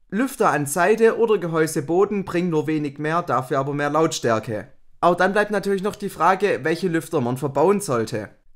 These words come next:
Lüfter mit einem guten Preis-Leistungs-Verhältnis befinden sich im mittleren Preisbereich,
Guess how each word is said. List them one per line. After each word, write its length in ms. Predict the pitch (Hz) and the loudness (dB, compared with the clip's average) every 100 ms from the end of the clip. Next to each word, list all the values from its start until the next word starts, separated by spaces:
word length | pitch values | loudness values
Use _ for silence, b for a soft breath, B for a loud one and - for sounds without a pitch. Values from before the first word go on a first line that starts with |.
| - 165 | -14 -6
Lüfter 340 | 233 262 214 | -4 0 0
mit 160 | 202 165 | 0 0
einem 220 | 175 180 | 0 0
guten 240 | 262 262 | -6 -6
Preis-Leistungs-Verhältnis 1300 | 131 175 165 180 220 226 202 175 156 147 190 208 - | -2 -2 0 0 0 -4 -4 -2 -2 -2 -2 -4 -2
befinden 420 | 160 143 202 202 | -2 0 -2 -2
sich 240 | 185 185 170 | -4 -4 -2
im 100 | 143 | -2
mittleren 380 | 151 156 151 | -2 -2 -4
Preisbereich, 720 | 135 131 175 - 127 113 113 | -2 0 -2 -2 -4 -2 -4